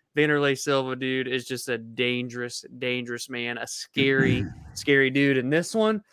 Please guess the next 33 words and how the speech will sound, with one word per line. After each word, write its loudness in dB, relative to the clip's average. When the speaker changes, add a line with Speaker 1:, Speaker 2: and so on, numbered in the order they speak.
Speaker 1:
you -2
know, 6
being 2
that 4
it 0
was 0
only 2
a 2
minute 0
and -6
thirty-eight 2
seconds, -2
it 2
was 4
a -4
very, 0
very 2
fun -2
ninety-eight 0
seconds -6
to -8
watch -4
because -8
Sakuraba 8
was 0
fighting 4
back, 6
landing -2
some -8
good -2
shots 0
as -10
well. 2